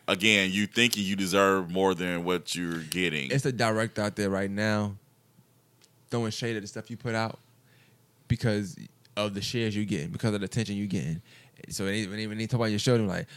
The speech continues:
Speaker 2: "Yeah, he, I mean, he got some all right material. It's not for me, but da, da, da." What? Because, but because of the attention you're getting,
Speaker 1: Yeah.
Speaker 2: they're gonna try to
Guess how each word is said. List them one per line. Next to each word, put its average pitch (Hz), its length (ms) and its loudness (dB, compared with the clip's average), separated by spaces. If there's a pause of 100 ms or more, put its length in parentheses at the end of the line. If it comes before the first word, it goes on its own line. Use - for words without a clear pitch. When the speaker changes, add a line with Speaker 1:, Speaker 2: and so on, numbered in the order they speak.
(100)
Speaker 2:
"Yeah, 123 140 -2
he, 156 120 2
I 131 40 -4
mean, 143 80 0
he 185 60 2
got 190 160 0
some 127 80 -6
all 110 120 -4
right 110 140 -4
material. 107 340 -2
It's 107 80 -4
not 113 160 -2
for 104 100 -6
me, 110 200 0
but 98 220 -4
da, 101 100 -2
da, 101 80 -4
da." 95 80 -4 (640)
What? 165 340 -8 (680)
Because, 120 220 2
but 117 180 0
because 139 260 4
of 131 60 4
the 113 60 4
attention 156 340 2
you're 120 100 0
getting, 101 360 -4
Speaker 1:
Yeah. 67 300 2 (560)
Speaker 2:
they're 113 180 0
gonna 110 160 0
try 120 200 2
to 95 180 2